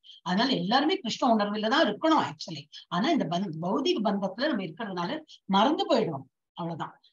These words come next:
மரத்தின் வேருக்கு நீர் ஊற்றினால் அது எப்படி எல்லா கிளைகள், அதான்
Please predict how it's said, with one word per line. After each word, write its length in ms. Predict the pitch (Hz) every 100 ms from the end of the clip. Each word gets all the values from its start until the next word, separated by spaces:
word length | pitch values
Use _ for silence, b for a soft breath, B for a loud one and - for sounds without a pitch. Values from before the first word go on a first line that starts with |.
| _
மரத்தின் 360 | 202 226 262 220
வேருக்கு 360 | 208 294 349 302
நீர் 220 | 247 226
ஊற்றினால் 400 | 214 202 226 214
அது 120 | 170
எப்படி 200 | 180 320
எல்லா 280 | 208 190 254
கிளைகள், 420 | - 214 220 240 - b b
அதான் 260 | 190 254